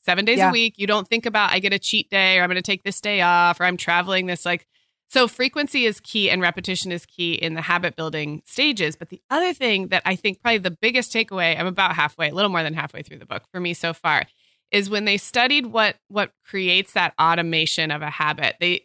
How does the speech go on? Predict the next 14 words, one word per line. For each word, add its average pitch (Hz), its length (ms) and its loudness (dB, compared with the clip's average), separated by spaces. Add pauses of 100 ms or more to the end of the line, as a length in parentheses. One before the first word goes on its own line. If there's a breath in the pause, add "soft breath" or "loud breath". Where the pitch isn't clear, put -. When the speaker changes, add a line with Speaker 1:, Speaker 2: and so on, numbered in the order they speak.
Speaker 1:
they 180 160 0
distinguish 196 640 -4
between 185 400 -6
motion 175 440 -2
and 175 280 -4
action. - 520 -4 (360)
And 180 220 -2
motion, 202 560 2
he 247 260 -4
defines 190 600 0
as, 170 200 -4
like, 165 420 2 (400)
you 339 100 0
know, 208 360 4